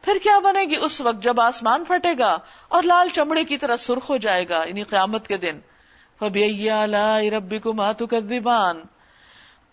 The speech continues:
تو اس وقت قیامت آ جائے گی تو پھر تم اپنے رب کی نعمتوں کو کیسے جھٹلاؤ گے؟ ان کا حساب دینا ہوگا۔ فَيَوْمَئِذٍ لَا يُسْأَلُ عَنْ ذَنبِهِ إِنسٌ وَلَا جَانٌ۔ اس روز کسی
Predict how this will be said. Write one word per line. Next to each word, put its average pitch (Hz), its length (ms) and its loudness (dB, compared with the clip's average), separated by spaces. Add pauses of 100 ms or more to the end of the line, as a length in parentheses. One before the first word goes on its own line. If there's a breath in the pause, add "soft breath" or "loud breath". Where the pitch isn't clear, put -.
(420)
تو - 160 -10
اس 240 240 -2
وقت 214 320 -2 (280)
قیامت 190 360 0
آ 208 120 4
جائے 214 260 -2
گی 220 140 -12
تو 277 120 -12
پھر 285 200 -6
تم 262 160 -6
اپنے 254 260 -8
رب 226 260 -4
کی 262 100 -10
نعمتوں 220 380 -6
کو 277 100 -10
کیسے 277 340 -4
جھٹلاؤ 254 420 -2
گے؟ 170 160 -14 (180)
ان 196 120 -12
کا 226 180 -8
حساب 233 340 0
دینا 254 220 0
ہوگا۔ 175 280 -2 (1400 soft breath)
فَيَوْمَئِذٍ 214 640 -2
لَا 220 360 2
يُسْأَلُ 233 520 0
عَنْ 226 300 -2
ذَنبِهِ 226 600 -4
إِنسٌ 226 600 -4
وَلَا 208 420 0
جَانٌ۔ 190 600 -4 (380 soft breath)
اس 330 180 -2
روز 381 260 2
کسی 330 300 0